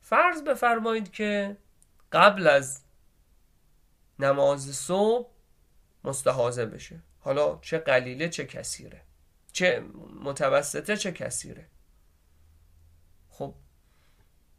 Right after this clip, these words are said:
برای نماز صبحش باید غسل بکنه، غسل می‌کنه، متوسطه هم باشه باید غسل بکنه.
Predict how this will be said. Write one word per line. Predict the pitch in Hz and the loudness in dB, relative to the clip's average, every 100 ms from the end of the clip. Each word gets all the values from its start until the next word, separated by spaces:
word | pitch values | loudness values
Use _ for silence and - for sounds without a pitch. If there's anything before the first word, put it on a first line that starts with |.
| _ _ _ _ | _ _ _ _
برای | 131 131 156 165 | -2 4 4 4
نماز | 143 131 127 127 127 | 2 2 0 0 -4
صبحش | 156 160 156 147 | -2 -2 -4 -8
باید | - 131 131 131 - - | 0 2 4 0 -10 -10
غسل | 127 127 - 107 | -6 -6 -6 -12
بکنه، | 110 - - 170 - _ _ _ _ - | -16 -16 -20 -20 -20 _ _ _ _ -12
غسل | - 120 - | -8 -8 -10
می‌کنه، | - - - - | -14 -18 -20 -14
متوسطه | - 135 131 135 135 131 156 | -10 0 2 4 2 2 4
هم | 151 | 4
باشه | 120 117 - | 2 -6 -6
باید | 120 - | -6 -6
غسل | - - - - | -8 -16 -16 -18
بکنه. | - - _ | -20 -20 _